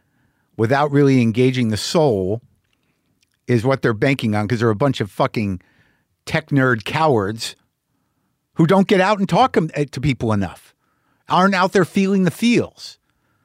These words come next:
They're just jerking people around, looking at numbers, hiding numbers, and then trying to crush the creative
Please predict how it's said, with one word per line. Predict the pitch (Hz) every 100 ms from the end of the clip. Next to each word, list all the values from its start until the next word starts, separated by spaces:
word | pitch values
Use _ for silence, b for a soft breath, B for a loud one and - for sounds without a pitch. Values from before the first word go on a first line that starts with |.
| _
They're | 147
just | 147 139 110
jerking | 185 208 190
people | 170 180 156
around, | 147 170 151
looking | 175 180
at | 143
numbers, | 147 147 147 123
hiding | 165 165 151
numbers, | 135 135 139 127
and | 127
then | 113
trying | - 175 156 147
to | 113
crush | - - 240 147 - - - _ _ _ _ _ _ _ _ _
the | 120
creative | - 151 139 170 175 175 165 -